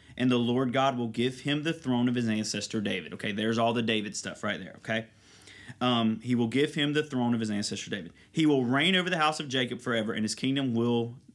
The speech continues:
uh, excuse me, of his kingdom there will be no end." Mary said to the angel, "How can this be since I'm a virgin?" The angel said to her,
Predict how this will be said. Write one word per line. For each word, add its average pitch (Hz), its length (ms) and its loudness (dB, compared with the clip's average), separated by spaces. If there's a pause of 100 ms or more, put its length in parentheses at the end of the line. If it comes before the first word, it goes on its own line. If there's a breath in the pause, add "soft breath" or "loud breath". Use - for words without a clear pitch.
uh, 117 220 2
excuse 110 280 0
me, 98 280 -8
of 147 240 2
his 120 160 -2
kingdom 104 320 0
there 107 100 0
will 107 140 2
be 104 100 0
no 98 180 -2
end." 95 200 -6 (400 loud breath)
Mary 160 300 6
said 160 200 0
to 156 80 -2
the 160 80 -4
angel, 156 240 0
"How 123 160 0
can 131 140 -2
this 117 160 0
be 147 180 0
since 127 220 -2
I'm 120 140 2
a 120 40 2
virgin?" 120 400 0 (320 loud breath)
The 123 140 -2
angel 127 240 2
said 120 220 -2
to 117 80 0
her, 143 360 0